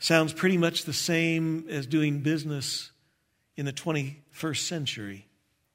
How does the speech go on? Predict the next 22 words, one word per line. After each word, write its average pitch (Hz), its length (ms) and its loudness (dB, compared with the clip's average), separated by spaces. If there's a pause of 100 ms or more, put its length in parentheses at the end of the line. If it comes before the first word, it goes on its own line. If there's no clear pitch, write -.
(1500)
"Come, 147 340 2 (1300)
let's 160 120 -2
go 202 140 6
to 170 80 8
New 175 100 10
York 170 360 8
City, 147 500 2 (1120)
and 151 120 2
let's 170 160 8
go 190 200 10
there. 160 600 10 (340)
Let's 175 200 6
leave 175 680 8
next 190 360 4
week. 202 500 4 (920)
We're 156 80 2
gonna 156 160 8
spend 170 280 8
this 165 180 8
amount 160 240 8
of 151 60 -6
time. 180 480 4